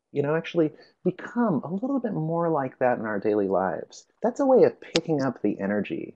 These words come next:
stealing the energy from this thing that's making the voice happen. And it's not that it's really making the voice happen, we're just imagining that.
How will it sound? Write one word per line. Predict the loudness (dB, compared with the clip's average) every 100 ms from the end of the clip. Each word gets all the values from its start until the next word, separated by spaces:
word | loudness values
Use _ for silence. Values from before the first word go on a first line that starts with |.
| _ _ _ _ -18
stealing | -16 -10 -2 2 2 4
the | 2 2
energy | 0 -2 -2 -4 -6 -6 0
from | 2 2 0
this | 0 0 -4 -18 _ _ _ _ _
thing | 0 2 0
that's | -2 -4
making | -4 -4 -2 -4
the | -4
voice | -2 -4 -2
happen. | -6 -6 -6 -10 -12 -16 _ -4
And |
it's | -2 0
not | 2
that | 0
it's | 2
really | 6 6 6
making | 2 -4
the | -4
voice | -2 -2
happen, | -2 -4 -6
we're | -12
just | -8
imagining | -4 -2 -2 -2 -6 -8
that. | -10 -12